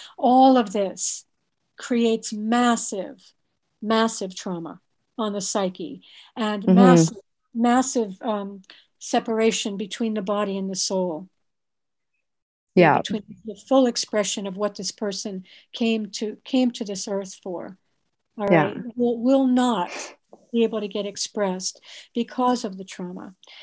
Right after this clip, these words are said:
Speaker 1: So they use trauma very effectively. If you, and this is, you know, when I began to see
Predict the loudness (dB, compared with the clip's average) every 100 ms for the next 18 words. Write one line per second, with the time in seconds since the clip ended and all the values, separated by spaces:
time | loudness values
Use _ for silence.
0 | -14 -2 0 2 2 4 6 6 4 0
1 | -6 -6 -4 -4 -8 -12 -2 0 2 2
2 | -2 -6 -8 -8 -14 -16 -16 -14 -8 -8
3 | -8 -12 -20 -20 -8 -4 -4 -6 -12 _
4 | _ _ _ _ _ _ -2 0 0 -2
5 | -8 -4 2 2 2 -4 -8 -4 2 2
6 | 2 2 2 2 0 -4 -2 2 2 2
7 | -2 -8